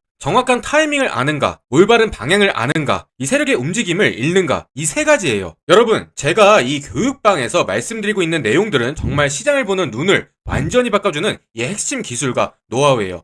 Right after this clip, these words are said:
제가 이 교육방에서 드리는 자료입니다. 그냥 인터넷에서 볼 수 있는 그런 자료가 아니에요, 여러분들. 실제로 많은 분들이 "와, 이 정도면 시장이 좀 다르게 보인다.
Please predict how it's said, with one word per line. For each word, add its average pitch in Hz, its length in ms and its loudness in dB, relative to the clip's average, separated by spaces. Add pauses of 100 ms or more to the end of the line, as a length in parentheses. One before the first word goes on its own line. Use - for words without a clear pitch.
제가 208 160 2
이 226 140 2
교육방에서 247 600 2
드리는 190 240 -2
자료입니다. 123 600 -2 (320)
그냥 233 220 2
인터넷에서 247 680 -4
볼 160 160 -2
수 226 140 -6
있는 214 160 -4
그런 185 160 -2
자료가 156 560 0
아니에요, 165 340 2
여러분들. 113 480 -4 (320)
실제로 285 400 0
많은 147 260 0
분들이 165 300 0
"와, 104 220 -2
이 92 160 -10
정도면 165 580 0
시장이 269 300 -4
좀 254 140 -12
다르게 208 360 -4
보인다. 107 540 -4